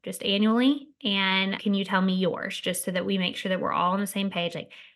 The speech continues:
heaven forbid, I don't want you to ever have to use this information,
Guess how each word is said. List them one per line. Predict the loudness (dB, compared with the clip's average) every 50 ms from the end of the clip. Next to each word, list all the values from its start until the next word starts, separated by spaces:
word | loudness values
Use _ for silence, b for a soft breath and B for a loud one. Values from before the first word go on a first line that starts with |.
| B
heaven | B 0 2 6 6 6 8
forbid, | 8 8 8 8 8 8 8 6 6 4 4 4
I | 2 2 2 2 2 4
don't | 6 6 4 4 4 4
want | 6 8 8 8 8 6 2 -2
you | -2 0 2 4 4 4
to | 4 4 4
ever | 4 4 6 4 4 6
have | 6 4 4 4 2
to | -2 -4
use | -2 0 2 2 2 2 0
this | -2 -2 -2
information, | -2 -4 -2 -2 0 2 4 4 4 4 2 0 -2 -2 -2 -4 -4 -8 -8